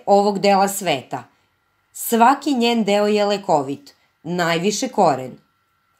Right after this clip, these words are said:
Samleveni koren cikorije može da se upotrebi i kao adekvatna zamena za kafu, što je njena i najpoznatija primena, upamćena od davnina, ali postoji i mnogo drugih korisnih upotreba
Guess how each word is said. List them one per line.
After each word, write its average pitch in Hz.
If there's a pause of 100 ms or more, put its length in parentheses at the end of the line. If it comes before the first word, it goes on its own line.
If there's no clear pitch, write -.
(380)
Samleveni 339
koren 269
cikorije 175 (320)
može 247
da 269
se 226
upotrebi 220
i 196
kao 165
adekvatna 190
zamena 277
za 254
kafu, 247 (300)
što -
je 170
njena 247 (100)
i 180
najpoznatija 240
primena, 196 (380)
upamćena 254
od 247
davnina, 175 (460)
ali 180
postoji 254
i 185
mnogo 220
drugih 285
korisnih 269
upotreba 220